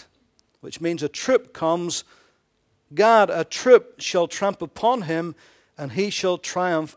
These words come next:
at the last." Now, God, you may remember in previous studies, and the tribe of Reuben and the half tribe of Manasseh lived on the east side of Jordan. Now, when I say the half tribe of Manasseh,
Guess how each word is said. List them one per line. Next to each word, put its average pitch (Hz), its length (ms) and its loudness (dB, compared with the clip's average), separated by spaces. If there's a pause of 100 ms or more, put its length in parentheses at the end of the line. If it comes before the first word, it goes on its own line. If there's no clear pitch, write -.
at 151 340 -4 (140)
the 139 120 -8
last." 147 600 -4 (680)
Now, 180 140 4
God, 233 400 6
you 233 100 -4
may 220 200 4
remember 202 580 2
in 151 220 0 (300)
previous 151 360 -6
studies, 190 560 0 (540)
and 180 320 2
the 160 280 -8
tribe 185 300 2
of 147 140 -2
Reuben 220 420 4
and 185 180 -4
the 180 100 4
half 233 520 2
tribe 220 320 4
of 185 120 0
Manasseh 196 640 4 (920)
lived 196 480 4
on 190 260 4
the 180 280 2 (240)
east 208 260 -2
side 202 260 2
of 170 120 -6
Jordan. 196 360 2
Now, 185 100 0
when 214 80 0
I 240 60 0
say 240 200 0
the 220 140 4
half 240 340 2
tribe 214 300 4
of 190 60 -2
Manasseh, 190 640 2